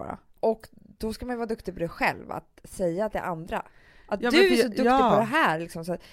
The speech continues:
Speaker 1: för man, man,
Speaker 2: Men jag
Speaker 1: det
Speaker 2: tänker också
Speaker 1: lilla
Speaker 2: att jag har varit med om så här, alltså, du vet, när man är så här, alltså, man inte ens tänker på att man har gjort det.
Speaker 1: Mm.
Speaker 2: Hanna Hedlund,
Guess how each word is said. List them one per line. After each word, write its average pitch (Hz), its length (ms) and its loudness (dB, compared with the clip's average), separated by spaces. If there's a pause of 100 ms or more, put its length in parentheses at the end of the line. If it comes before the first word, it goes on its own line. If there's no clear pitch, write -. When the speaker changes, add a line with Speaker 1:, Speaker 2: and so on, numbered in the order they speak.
(320)
Speaker 1:
för 220 100 -10
man, 240 440 -4
man, 240 160 -4
Speaker 2:
Men 226 100 0
jag 233 120 2
Speaker 1:
det - 20 -4
Speaker 2:
tänker 302 200 -2
också 277 60 0
Speaker 1:
lilla 247 160 0
Speaker 2:
att 240 40 2
jag 208 80 2
har 208 100 0
varit 196 120 -10
med 269 240 -4
om 170 280 -4
så - 120 -6
här, 147 160 -4 (280)
alltså, 196 180 -6
du 202 60 -6
vet, 214 160 0
när 208 80 -2
man 196 140 0
är 185 100 0
så 175 120 -4
här, 156 100 2
alltså, 151 220 -4
man 175 120 -2
inte 170 140 -4
ens 156 140 -4
tänker 214 340 -4
på - 120 -8
att 135 120 -6
man 147 120 -6
har 185 60 0
gjort 214 200 -4
det. - 60 -8
Speaker 1:
Mm. 196 240 -6 (300)
Speaker 2:
Hanna 165 540 -2
Hedlund, 156 680 -6